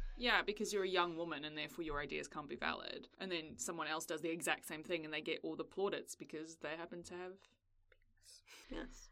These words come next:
Speaker 1: joy.
Speaker 2: First mention of a penis on the podcast.
Speaker 1: Woo!
Speaker 2: <laughs> Okay, so I feel like I need to drag it back to Doctor Who,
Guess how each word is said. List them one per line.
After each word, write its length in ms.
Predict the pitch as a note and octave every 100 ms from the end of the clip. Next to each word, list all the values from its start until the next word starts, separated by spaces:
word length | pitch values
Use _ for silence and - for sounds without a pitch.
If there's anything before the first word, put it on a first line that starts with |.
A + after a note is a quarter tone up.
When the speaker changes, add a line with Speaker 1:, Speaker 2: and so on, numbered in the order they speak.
| - F#3
Speaker 1:
joy. 500 | - G3+ A#3+ D3 -
Speaker 2:
First 220 | A3+ B3
mention 300 | A#3+ A#3 B3+
of 80 | B3
a 60 | G#3
penis 460 | - B3+ B3 E3+
on 80 | E3
the 60 | -
podcast. 640 | D#3 - - - B3+ -
Speaker 1:
Woo! 300 | C#4+ A4 D#4 - - -
Speaker 2:
<laughs> 100 | G#3+ G#3 C#4 G4+ A4+ C5+ - - -
Okay, 200 | G4+ D5
so 120 | -
I 80 | -
feel 380 | - D#4+ D#4+ D#4+
like 460 | A3+ G3+ G3+ F#3+ -
I 120 | G3+
need 180 | G3+ G3+
to 560 | - G3 F#3+ F3+ F3+ F3+ - _ -
drag 480 | A3 A3 G#3 A3+
it 120 | G3+ E3
back 220 | E3+ -
to 100 | -
Doctor 300 | E3 - A#3+
Who, 380 | G#3+ - F3+